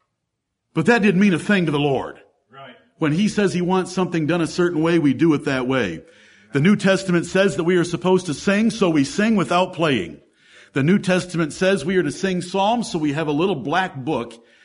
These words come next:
Speaker 1: in your pews. It's called a psalter that helps us sing the psalms so that we can keep the word of the Lord.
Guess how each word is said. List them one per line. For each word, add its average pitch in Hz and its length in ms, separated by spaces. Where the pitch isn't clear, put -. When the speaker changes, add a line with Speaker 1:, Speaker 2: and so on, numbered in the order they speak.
Speaker 1:
in 147 180
your 160 180
pews. 165 540
It's 143 140
called 175 320
a 131 40
psalter 156 480
that 139 120
helps 160 340
us 147 200
sing 170 220
the 156 80
psalms 143 640
so - 120
that 143 80
we 175 140
can 143 160
keep 185 320
the 147 100
word 156 220
of 139 60
the 143 40
Lord. 139 420